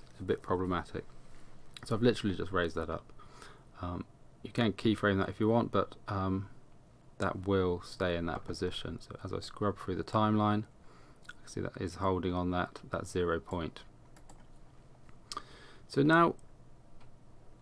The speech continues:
what I want to do is bake that animation onto the character I'm using. So at the moment the source is this alternative clip. So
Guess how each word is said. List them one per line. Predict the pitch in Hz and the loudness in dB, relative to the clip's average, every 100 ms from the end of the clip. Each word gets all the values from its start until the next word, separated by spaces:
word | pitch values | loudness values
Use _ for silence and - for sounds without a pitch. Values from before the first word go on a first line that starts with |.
| - | -4
what | - 143 | 4 8
I | |
want | 143 135 | 8 6
to | - | 2
do | - 110 104 | 6 8 8
is | 107 90 | 4 0
bake | 95 - 131 143 - - - - | -4 4 6 6 2 -10 -6 0
that | 110 | 0
animation | 117 104 101 98 - 95 | 4 4 6 4 2 -2
onto | 101 104 - | 0 0 -2
the | 101 | -6
character | - 95 92 - 87 | 0 2 2 0 -2
I'm | 90 | 2
using. | 95 110 98 80 - - - - | 6 6 6 0 -6 -12 -16 -16
So | - 104 | -4 2
at | |
the | |
moment | 110 131 131 | 8 8 8
the | - | 4
source | - - 131 98 101 - - - - - - - - | 2 8 10 8 4 -6 -10 -18 -20 -20 -16 -14 0
is | 104 98 - - | 2 2 0 0
this | 90 - - - | -2 -2 -16 -4
alternative | 107 101 - 95 90 - - | -2 -2 0 0 0 -4 -8
clip. | - 127 - - - | 0 0 0 -10 -14
So | - 95 92 | -2 0 2